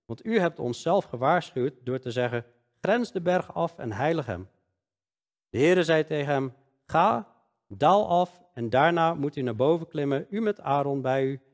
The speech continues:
Maar laat de priesters en het volk niet doordringen om naar de Heere op te klimmen, anders zal zijn toorn over hen losbarsten." Toen daalde Mozes af naar het volk en hij zei dit tegen hen.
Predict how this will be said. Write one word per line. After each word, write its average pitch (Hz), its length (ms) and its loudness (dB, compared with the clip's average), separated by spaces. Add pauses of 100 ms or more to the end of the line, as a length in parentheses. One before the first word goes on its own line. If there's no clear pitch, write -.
(460)
Maar 120 120 -2
laat 139 160 4
de 131 60 -12
priesters - 440 -8
en 156 120 -4
het 139 120 -4
volk 151 280 0
niet 175 200 -2
doordringen 160 520 0
om 127 100 -8
naar 120 160 0
de 117 100 -4
Heere 147 320 0
op 131 160 -10
te - 80 -14
klimmen, 117 420 -2 (380)
anders 196 420 0
zal 135 340 -2
zijn 113 280 -4
toorn 175 340 2
over 139 280 -4
hen 117 160 -2
losbarsten." 120 680 -2 (640)
Toen 247 180 0
daalde 220 280 4
Mozes 170 480 0
af 185 220 -4
naar 151 120 -2
het 123 140 -2
volk 170 320 -4
en 123 160 -8
hij 110 160 -4
zei 120 220 0
dit 123 200 -6
tegen 107 280 -8
hen. 90 200 -10